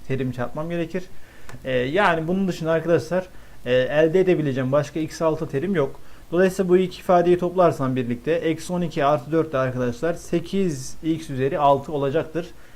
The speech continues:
Yani demek ki x altı terimin arkadaşlar katsayısı sekiz olacaktır. Bizden, e, örneğin x küplü terim isteseydi, x küplü terimin katsayısı isteseydi arkadaşlar, e, x küplü ifadeler elde etmeye çalışacaktım.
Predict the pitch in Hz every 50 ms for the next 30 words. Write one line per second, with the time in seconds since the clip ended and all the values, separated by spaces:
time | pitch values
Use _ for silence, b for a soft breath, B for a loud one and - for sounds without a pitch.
0 | B B 156 165 156 156 165 180 190 175 - 156 165 160 - - 170 170 170 170
1 | 165 180 175 170 160 143 131 123 123 139 147 143 147 139 120 - 120 - - -
2 | 170 165 - - 127 123 120 - 151 - 139 123 - 165 147 139 139 139 123 139
3 | 123 - - - - - B B B B B B B B B B - 180 190 196
4 | 190 185 208 208 208 202 - - 156 147 143 139 151 175 196 196 185 185 185 185
5 | 185 190 190 151 - - - 208 196 190 196 - 196 180 180 180 175 - - 180
6 | 151 139 143 131 113 123 156 151 - - - 180 165 170 - - 160 170 175 185
7 | 175 - 151 131 - - 135 113 131 131 123 - 143 127 160 151 135 123 120 120
8 | 120 131 135 127 123 - 180 190 196 B B B B B B B B B 127 123
9 | 123 123 165 190 175 - - - - 202 180 190 202 180 180 190 180 180 170 175
10 | 180 165 147 135 131 127 131 131 131 127 120 - - 120 117 113 - - 117 113
11 | - - 175 202 208